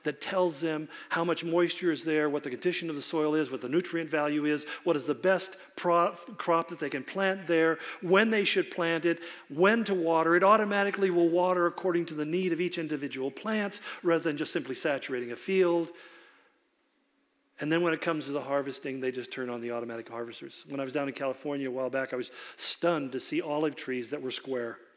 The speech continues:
Big olive trees. And they're perfect, they're kind of rectangles. And they have this machines that they simply just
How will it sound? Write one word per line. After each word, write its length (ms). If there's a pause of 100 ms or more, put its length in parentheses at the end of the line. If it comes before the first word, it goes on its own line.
(1080)
Big 220
olive 260
trees. 460 (720)
And 120
they're 220 (320)
perfect, 460 (280)
they're 300
kind 280
of 40
rectangles. 720 (480)
And 120
they 100
have 180
this 200
machines 760
that 160
they 100
simply 440
just 380